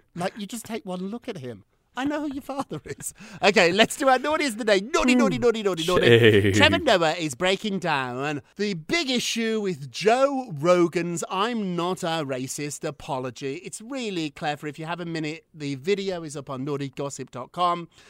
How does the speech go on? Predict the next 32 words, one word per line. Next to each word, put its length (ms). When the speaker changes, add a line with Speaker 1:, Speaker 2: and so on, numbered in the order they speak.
Speaker 1:
So, 600
uh, 120
Trevor 480
Noah 800
said, 380
"Let's 260
not 160
forget 520
that 140
Joe 240
Rogan 460
has 380
called 520
black 300
people 720
apes 420
in 140
the 60
past." 440
Then 160
he 100
goes 360
on 200
to 120
say, 360
quote, 560
"I 180
think 400
you 240
were 140
using 540
racism 880